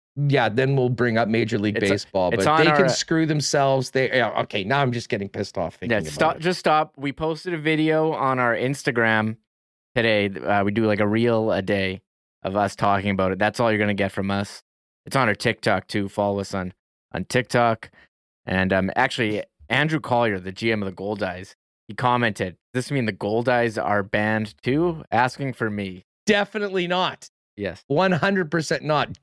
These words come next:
Speaker 1: Gold Eyes are in. And you know what? Baseball's a great sport. Major League Baseball can screw themselves if they're gonna miss part of this season, but independent baseball and the Gold Eyes is something that, uh, I think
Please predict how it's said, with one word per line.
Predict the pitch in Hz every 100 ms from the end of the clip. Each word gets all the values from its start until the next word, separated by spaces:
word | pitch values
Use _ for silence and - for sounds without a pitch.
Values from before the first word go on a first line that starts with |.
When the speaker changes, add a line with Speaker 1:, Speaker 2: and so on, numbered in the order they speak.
| _
Speaker 1:
Gold | 147 196 247
Eyes | 175 135
are | 120 -
in. | 170 143
And | 127
you | 147
know | 143
what? | 147 247 _ _ _ _ _ _ -
Baseball's | 180 - 214 175
a |
great | 147 139 165 156
sport. | - 139 175 247 - _ _ _
Major | 139 156 185
League | 180 139
Baseball | 143 160 - 175
can | 170 160
screw | - 127 143
themselves | 180 - 180 190 196
if | 160
they're |
gonna | 151 151
miss | 139 151
part | - 151 160
of | 156
this | 143
season, | - 151 160 196 208 _
but | 156 147 - - - - _ _ -
independent | 175 175 - 180 156
baseball | 135 135 135 - 127 120 -
and | 131
the | 127
Gold | 120 147 156 139
Eyes | 120 117 117
is | 117
something | - 131 - 120 120
that, | 117 110 -
uh, | 113 110
I | - 131
think | 143 135